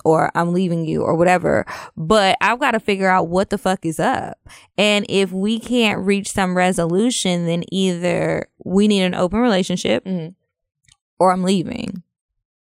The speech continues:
Speaker 1: Or if you beg me to stay, I might stay, but then I'm cheating. And I don't wanna be a cheater.
Speaker 2: I don't either. Not no more.
Speaker 1: You know, I don't, I don't wanna do somebody like that. That would hurt me. But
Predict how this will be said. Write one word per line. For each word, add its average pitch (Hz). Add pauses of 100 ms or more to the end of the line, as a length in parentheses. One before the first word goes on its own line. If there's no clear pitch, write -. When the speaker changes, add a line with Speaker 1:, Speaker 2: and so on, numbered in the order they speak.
(440)
Speaker 1:
Or 185
if 175
you 190
beg 185
me 190
to 175
stay, 180
I 196
might 208
stay, 214
but 208
then 233
I'm 226
cheating. 214
And 233
I 254
don't 285
wanna 262
be 220
a 147
cheater. -
Speaker 2:
I 175 (120)
don't -
either. 190
Not 220
no 190
more. 185 (320)
Speaker 1:
You 240
know, 226 (240)
I 220
don't, 262
I 240
don't 254
wanna 247
do 214
somebody 226
like 196
that. 185
That 196
would 196
hurt 202
me. 160
But 185